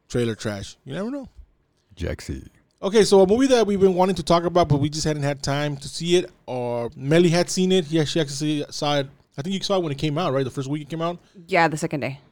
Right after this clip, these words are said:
Speaker 1: And then
Speaker 3: Second
Speaker 1: me
Speaker 3: day
Speaker 1: and
Speaker 3: came out.
Speaker 1: then me and Victor ended up going, like, uh, a week later or two weeks later.
Speaker 2: About two weeks later.
Speaker 1: Yeah. So
Speaker 3: Mm-hmm.
Speaker 1: the movie we're talking about is called, um, Good Boys.
Speaker 3: Mm-hmm.
Speaker 1: Is it Good Boys?
Speaker 3: Yes,
Speaker 2: Yes.
Speaker 3: Good Boys.
Speaker 1: Good Boys, which is that, uh, that comedy about the kids.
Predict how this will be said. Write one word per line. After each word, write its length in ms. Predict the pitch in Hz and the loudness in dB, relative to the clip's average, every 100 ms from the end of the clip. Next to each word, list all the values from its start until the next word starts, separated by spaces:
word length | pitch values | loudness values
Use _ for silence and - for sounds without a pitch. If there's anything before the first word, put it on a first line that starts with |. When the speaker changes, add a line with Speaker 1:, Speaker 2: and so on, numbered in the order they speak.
| - | -8
Speaker 1:
And 120 | 151 | 0
then 80 | 160 | 2
Speaker 3:
Second 40 | 156 | 4
Speaker 1:
me 40 | |
Speaker 3:
day 40 | 165 | 2
Speaker 1:
and 100 | 160 | 0
Speaker 3:
came 100 | 143 | -8
out. 100 | 85 _ _ | -16 _ _
Speaker 1:
then 200 | 143 165 | 0 4
me 80 | 170 | 4
and 80 | 175 | 4
Victor 280 | 165 170 165 | 2 0 0
ended 160 | 160 151 | 0 -4
up 80 | |
going, 220 | 143 151 143 | -4 -4 -4
like, 140 | 131 - _ 139 | -6 -10 _ -12
uh, 300 | 131 123 120 | -8 -6 -4
a 60 | |
week 220 | 117 151 165 | -2 -2 0
later 280 | 160 156 | 0 0
or 100 | 135 | -2
two 200 | 120 - | -4 -4
weeks 260 | 135 127 - | -4 -4 -8
later. 220 | 120 113 | -8 -8
Speaker 2:
About 280 | 110 113 98 | -4 -2 -2
two 80 | 117 | -4
weeks 160 | 98 - | -6 -10
later. 160 | 90 - | -12 -4
Speaker 1:
Yeah. 180 | 131 - | -4 -4
So 180 | - 165 | -2 2
Speaker 3:
Mm-hmm. 100 | 160 | 2
Speaker 1:
the 60 | |
movie 180 | 160 190 | 4 4
we're 80 | 190 | 4
talking 300 | 180 214 208 | 2 0 0
about 220 | 160 151 | 0 0
is 100 | 139 | -2
called, 300 | 139 147 143 | -4 -4 -2
um, 480 | 135 131 123 117 107 107 | 0 0 0 -6 -16 -6
Good 160 | 180 190 | 0 0
Boys. 400 | 147 110 - - _ - | 0 -2 -6 -16 _ -12
Speaker 3:
Mm-hmm. 200 | 165 165 | -10 -6
Speaker 1:
Is 80 | 135 | -4
it 20 | |
Good 120 | 151 | -4
Boys? 240 | 202 262 - _ | -6 -8 -12 _
Speaker 3:
Yes, 260 | 151 107 101 | -10 -10 -10
Speaker 2:
Yes. 60 | |
Speaker 3:
Good 120 | 143 123 | -10 -6
Boys. 280 | 69 - _ _ - 143 | -8 -10 _ _ -14 0
Speaker 1:
Good 140 | 156 160 | 2 4
Boys, 180 | 160 | 2
which 140 | 147 139 | 0 -6
is 100 | 143 | -2
that, 220 | 143 135 | 2 2
uh, 300 | 135 131 120 120 | 0 -2 -4 -4
that 160 | 127 - _ _ | -8 -8 _ _
comedy 480 | - 151 165 160 139 | 2 4 4 2 2
about 180 | 123 127 | 0 -4
the 80 | 123 | -2
kids. 440 | - 151 151 - | 2 2 2 -4